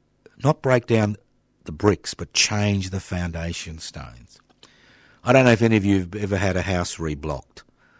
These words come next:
It's quite an extraordinary process where you remove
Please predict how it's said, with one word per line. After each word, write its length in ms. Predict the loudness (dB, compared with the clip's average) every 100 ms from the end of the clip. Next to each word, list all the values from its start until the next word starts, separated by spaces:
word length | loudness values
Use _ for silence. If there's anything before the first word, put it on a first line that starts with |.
| _ _ _
It's 120 | -16
quite 220 | -4 -2
an 40 | -2
extraordinary 640 | -6 -4 -4 -4 -4 -8
process 640 | -6 -6 -6 -10 -12 -10
where 340 | -4 -2 -2 -6 _ _ _
you 140 | -2 4
remove 720 | 4 8 8 8 4 -6